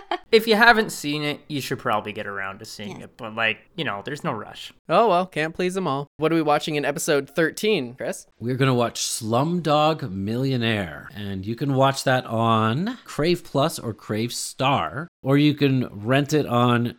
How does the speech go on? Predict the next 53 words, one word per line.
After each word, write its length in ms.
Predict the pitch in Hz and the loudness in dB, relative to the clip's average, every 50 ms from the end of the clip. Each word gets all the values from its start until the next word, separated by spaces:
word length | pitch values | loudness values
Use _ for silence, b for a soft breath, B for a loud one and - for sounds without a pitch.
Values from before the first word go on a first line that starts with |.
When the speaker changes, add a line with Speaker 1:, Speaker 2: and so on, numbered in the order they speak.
| _ | _
Speaker 4:
Apple, 420 | - 135 131 123 - 131 131 135 131 | -2 0 0 0 2 2 2 2 2
Google, 440 | 107 - 127 123 117 101 120 113 | 2 2 2 2 4 4 2 0
Cineplex, 560 | 104 - - 113 110 107 - 117 107 101 - 104 | 0 0 0 0 0 2 2 2 0 2 0 0
Microsoft, 800 | 104 104 101 - - 101 - - - 101 98 95 95 95 - - | 0 0 0 -2 -4 -8 -6 -2 0 2 2 2 0 0 -4 -8
or 540 | - 92 98 95 95 92 92 90 90 85 - _ - | -10 -6 -4 -2 -2 0 -2 -2 -4 -6 -8 _ -14
YouTube. 300 | 82 90 101 - 156 156 - _ _ _ | -14 -10 -8 -8 -8 -10 -10 _ _ _
Speaker 3:
Cool. 280 | - - 427 - - - _ | -4 -4 -4 -4 -4 -8 _
Thank 160 | - 160 147 151 | -8 -6 -6 -2
you 60 | 147 | -2
very 140 | 147 147 147 | 0 0 0
much. 280 | 190 233 226 - - - _ _ _ - | -2 -4 -6 -10 -14 -18 _ _ _ -10
Speaker 1:
Right 200 | 123 123 123 120 | -6 -4 -2 -2
on. 220 | 139 160 175 170 175 - _ | -2 -2 -2 -4 -8 -8 _
Speaker 3:
I 80 | - 151 | -4 0
would 80 | 151 | 2
like 160 | 156 165 170 165 | 4 2 4 4
to 100 | - 165 | 2 2
extend 380 | 160 156 - - 151 151 156 | 2 2 2 2 4 6 6
a 80 | 147 139 | 6 4
special 340 | - - - 151 143 - 135 | 4 2 0 0 0 0 0
thank 280 | - 147 139 143 - - | 2 2 0 0 0 0
you 160 | 190 214 240 | 0 0 0
to 120 | - - | -2 -2
those 260 | 135 131 131 151 - | 0 2 2 2 0
who 60 | - 139 | -2 -4
support 340 | - - - - 139 139 135 | -4 -4 -2 0 -2 -2 -2
the 80 | 135 | -4
show 260 | 123 - 139 131 147 156 | -4 -2 -2 0 0 0
on 100 | 135 120 | -2 -4
patreon 520 | - - 127 120 - - 131 123 123 123 | -4 -6 -6 -6 -4 -4 -4 -2 -2 -2
dot 240 | 123 120 117 113 - | 0 0 -2 -2 -4
com. 380 | - 120 117 120 143 202 320 - _ | -6 -6 -4 -4 -4 -6 -8 -10 _
If 160 | - 131 - - | -14 -10 -6 -2
you 120 | 147 151 | 2 2
would 120 | 147 139 | 2 4
like 160 | 135 131 131 - | 2 2 0 -2
to 80 | 143 | -4
support 320 | - - 135 - 139 135 131 | -6 -6 -4 -4 -4 -4 -4
the 80 | - | -4
show, 200 | - - 143 180 | -2 0 0 0
there's 200 | 208 165 139 - | 2 0 0 0
a 100 | 123 120 | -2 -4
link 260 | 120 117 120 120 135 | -4 -4 -4 -6 -4
at 100 | 165 - | -6 -8
the 40 | - | -8
top 260 | 113 - 127 120 120 | -8 -4 -4 -4 -4
of 60 | - 117 | -4 -6
the 80 | 127 | -8
description 540 | 117 123 120 - - 127 - - - 143 143 | -8 -8 -8 -6 -6 -8 -6 -6 -6 -6 -4
of 140 | - 113 110 | -6 -8 -10
the 180 | 123 120 131 | -8 -8 -8
YouTube 180 | 135 - - 120 | -8 -8 -8 -10
video. 380 | 113 117 113 123 143 185 - | -8 -6 -4 -2 -2 -2 -2